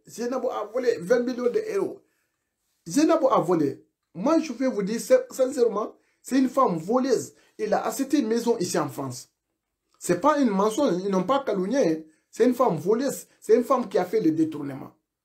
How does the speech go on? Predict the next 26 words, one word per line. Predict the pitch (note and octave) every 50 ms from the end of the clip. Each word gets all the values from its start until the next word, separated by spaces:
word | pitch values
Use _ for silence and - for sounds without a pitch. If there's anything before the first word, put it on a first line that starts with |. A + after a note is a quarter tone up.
| _ _
C'est | _ - - D#3
vrai, | - G3 A#3 A#3+ - -
il | G3+ F#3+
a | F#3 D#3+ D#3 D#3 - -
acheté | _ G#3+ G#3+ - C4 C4 - C4+ - -
une | A#3+ G3+
maison | F3+ F3 F3+ F3 G3 G3+ G3
ici | E3 D#3+ - F3
en | D3 C3+
France | - D#3+ E3 D3+ - -
aussi. | - - - - - - - _ _ _ _ _
Il | D3+
y |
a | D#3 D3
des, | D3 C#3+ - - -
il | D3+
y | D#3+
a | D3+
des | D3 C#3+ C#3+
témoignages. | - F#3 D#3 C#3+ C3+ C3+ B2+ B2+ - _ _ _ _ _ _ _ _ _ _ _ _ _ _ _ _
Le, | - D#3+ D#3+ D#3+ -
la | D#3+ D#3+ E3+ E3+ E3+
maison | F3+ G#3+ A3+ G#3 C4 C#4+ C#4
est | - G3+ E3+
déjà | D#3 F3 E3+ - B3 A#3+ -
identifiée | F#3+ E3 C#3+ E3 E3+ D#3+ - E3+ E3+ F3+ F#3+ G3 G3+ A3 - - -